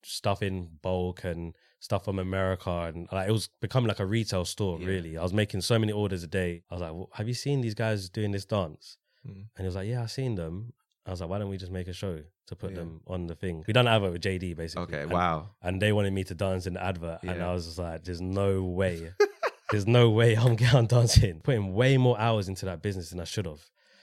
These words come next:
Speaker 1: Like, there was days where I was doing sixteen hours a day, and I knew that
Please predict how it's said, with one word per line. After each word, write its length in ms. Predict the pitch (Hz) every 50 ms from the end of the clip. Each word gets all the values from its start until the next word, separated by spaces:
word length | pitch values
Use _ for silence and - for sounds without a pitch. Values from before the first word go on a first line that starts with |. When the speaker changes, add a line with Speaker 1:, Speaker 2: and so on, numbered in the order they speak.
| _ _ _ _
Speaker 1:
Like, 160 | - 98 98
there 80 | 95 101
was 120 | 98 87
days 300 | - - 113 117 113 92
where 60 | 98 95
I 20 |
was 60 | 92
doing 180 | - 101 95 90
sixteen 500 | 90 - - 117 - - - 104 98 101
hours 220 | 104 101 98 90
a 60 | 90
day, 420 | 80 - 107 104 95 85 82 85 95 - _ _ _ _ _ _ _ -
and 100 | - 98 95
I 60 | 95
knew 280 | 98 104 107 110 104 92
that 200 | 95 87 -